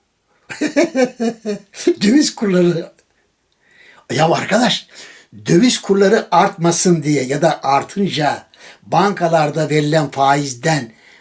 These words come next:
fazla ise kur artışı, aradaki fark faiz değil mi? Ya ba-, faiz olsaydı hiç olmazsa bankalar verecekti. Faiz olmayınca, e, biz ödüyoruz. Benim bankada bir kuruşum varsa şerefsizim.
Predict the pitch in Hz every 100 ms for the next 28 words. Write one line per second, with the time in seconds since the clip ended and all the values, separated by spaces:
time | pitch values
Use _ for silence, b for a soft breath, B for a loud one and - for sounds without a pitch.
0 | b _ - - 156 135 214 190 175 -
1 | 156 135 - 139 135 123 143 165 180 226
2 | 175 180 175 160 160 180 147 190 - -
3 | - _ _ _ _ _ _ B B -
4 | - 123 - 143 175 175 226 269 262 233
5 | 220 247 226 240 254 247 202 160 127 117
6 | - - _ _ B B B B 156 170
7 | 214 185 247 247 196 180 220 285 - _
8 | B 175 175 254 349 311 220 - - _
9 | _ _ _ _ _ b b 185 226 247
10 | 254 254 247 247 277 240 180 190 175 165
11 | 214 226 226 220 170